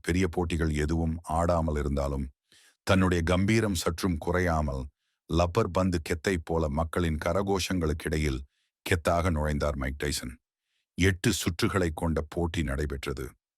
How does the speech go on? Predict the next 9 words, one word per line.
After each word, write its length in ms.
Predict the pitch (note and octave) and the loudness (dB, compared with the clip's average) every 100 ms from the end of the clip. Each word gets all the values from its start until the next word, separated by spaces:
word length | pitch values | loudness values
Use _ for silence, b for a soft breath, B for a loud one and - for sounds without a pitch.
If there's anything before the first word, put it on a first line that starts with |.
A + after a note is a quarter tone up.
| B B B A2 | B B B 2
இதில் 260 | G#2 G2+ | 4 6
வயது 400 | E2+ G2+ D3 D#3 | 4 4 4 2
முதிர்ச்சியின் 640 | B2 G#2 A#2+ - A#2+ G#2+ F#2 | 2 2 0 0 0 0 0
காரணமாக 840 | F2 F2+ F2+ E2 D2+ D2 E2+ D2 D#2+ | -2 0 0 0 -2 -2 -2 -4 0
டைசன் 300 | E2+ F#2+ G2 | 0 2 0
விளையாடுவதில் 640 | D#2 D#2 E2 E2 D2+ C#2+ C#2 | -2 0 0 0 -2 -4 -4
சிரமம் 460 | - F2 F2+ E2+ | -2 0 2 0
இருப்பது 380 | D#2 D2 D2 D#2+ | -2 -4 -4 -4
தெரிந்தது. 480 | D#2 D2+ C#2 C2 | -2 -2 -2 -4